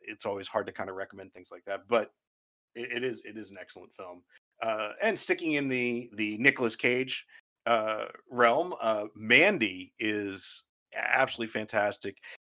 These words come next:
It is Nicolas Cage at his Nicolas Cageiest. Um, he really does, like, tear things up. But there's,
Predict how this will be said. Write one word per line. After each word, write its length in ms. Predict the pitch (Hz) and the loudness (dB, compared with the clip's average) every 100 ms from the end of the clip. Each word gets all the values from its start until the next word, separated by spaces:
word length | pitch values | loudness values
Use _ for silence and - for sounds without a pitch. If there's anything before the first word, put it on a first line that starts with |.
| _ - | _ 2
It 160 | 120 | 6
is 180 | 131 131 | 6 6
Nicolas 400 | 135 135 135 123 | 2 2 0 -2
Cage 380 | - 127 127 123 | 0 2 2 0
at 200 | 110 113 | 2 2
his 140 | 113 | 0
Nicolas 360 | 113 117 117 110 | -2 -2 -4 -2
Cageiest. 680 | - 120 123 135 139 - - _ _ _ _ | -2 -2 -2 -4 -6 -8 -12 _ _ _ _
Um, 360 | 107 104 101 104 - - | -4 -4 -8 -12 -14 -10
he 120 | 120 110 104 | -8 -8 -8
really 360 | 117 123 123 | 0 2 2
does, 680 | 107 113 120 120 117 - - _ | 6 10 10 10 6 0 -2 _
like, 180 | 110 98 _ _ _ _ _ _ _ _ _ _ _ _ _ _ - | -10 -10 _ _ _ _ _ _ _ _ _ _ _ _ _ _ -8
tear 300 | - 147 147 | 2 4 4
things 300 | 147 143 131 | 2 0 2
up. 220 | 135 - - _ _ _ _ _ | 2 2 -10 _ _ _ _ _
But 220 | 127 123 | 0 2
there's, 300 | 135 127 - | 4 4 2